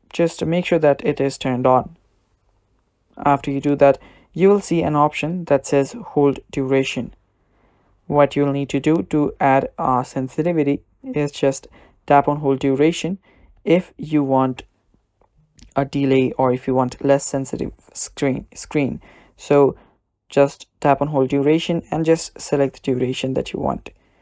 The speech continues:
Whichever duration fits the most for you, you can use that. Or if you don't want touch sensitivity, that is, if you don't want a higher sensitivity,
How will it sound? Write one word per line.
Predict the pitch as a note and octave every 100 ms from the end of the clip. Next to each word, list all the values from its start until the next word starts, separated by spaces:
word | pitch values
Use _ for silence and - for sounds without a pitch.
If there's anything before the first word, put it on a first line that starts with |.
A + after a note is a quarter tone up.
| _ _ _ _ _ - -
Whichever | C#3+ D3 C#3
duration | C3+ C#3 C3+ C3+ C3+
fits | C3 - C3+ - - _ -
the | C3+
most | B2+ B2+ -
for | - C3+
you, | C#3 D3+ -
you | - C#3
can | C#3
use | C#3 C#3+ E3
that. | - C#3+ D3+ - _ _ _ _ _
Or | C#3+ C#3+ D3
if | - D3+
you | D3+
don't | D#3 D#3+ F3+ -
want | D3 C#3+ - -
touch | C3+ - - -
sensitivity, | - B2 - D3 D3 D3+ D3
that | C#3
is, | C#3 -
if | C3
you | -
don't | C#3+ D3 -
want | D3
a | C#3+
higher | D3 D#3 F#3
sensitivity, | F3 D#3+ D3 C#3 C#3+ F3+